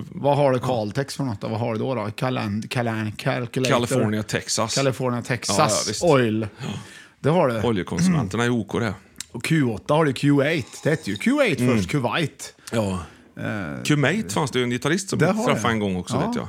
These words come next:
Speaker 1: Ja, han finns, tror
Speaker 2: Ja,
Speaker 1: jag.
Speaker 2: han finns.
Speaker 1: Ja, bra.
Speaker 2: Ja. Nej, men, eh, det finns ju många olika typer av bensin. Det är klart, vi ska inte sitta och propagera för att man ska använda sån här typ
Speaker 1: Det gör
Speaker 2: av
Speaker 1: vi inte
Speaker 2: bränsle.
Speaker 1: heller, utan vi säger vad de heter.
Speaker 2: Utan, eh,
Speaker 1: Vi
Speaker 2: allt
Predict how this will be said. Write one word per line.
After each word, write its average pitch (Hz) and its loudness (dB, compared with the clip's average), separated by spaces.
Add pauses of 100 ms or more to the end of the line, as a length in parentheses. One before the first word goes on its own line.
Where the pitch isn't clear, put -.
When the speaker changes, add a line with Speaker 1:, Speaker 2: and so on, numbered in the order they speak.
Speaker 1:
Ja, 113 -4
han 104 -6
finns, 208 -2
tror - -2
Speaker 2:
Ja, - 0
Speaker 1:
jag. 104 0
Speaker 2:
han - -2
finns. - -6
Speaker 1:
Ja, - -8
bra. - -8 (120)
Speaker 2:
Ja. 117 -16 (460)
Nej, 113 0
men, 147 0
eh, 135 2
det 120 0
finns 147 -2
ju 160 0
många 151 2
olika 135 0
typer 120 -2
av 156 0
bensin. 139 0
Det 95 -2
är 101 -2
klart, 120 0
vi 127 0
ska 135 0
inte 120 -2
sitta 113 -4
och 107 -4
propagera 113 2
för 107 0
att 104 -4
man 104 0
ska 98 -2
använda 87 -2 (180)
sån 110 -6
här 110 -2
typ 160 0
Speaker 1:
Det 151 6
gör 151 6
Speaker 2:
av 113 -2
Speaker 1:
vi 143 2
inte - 4
Speaker 2:
bränsle. 127 2
Speaker 1:
heller, 80 2
utan 110 -2
vi 117 -2
säger 113 -2
vad 101 -2
de 110 -2
heter. 110 -2
Speaker 2:
Utan, 101 -2
eh, 95 0
Speaker 1:
Vi 87 -2
Speaker 2:
allt 98 -6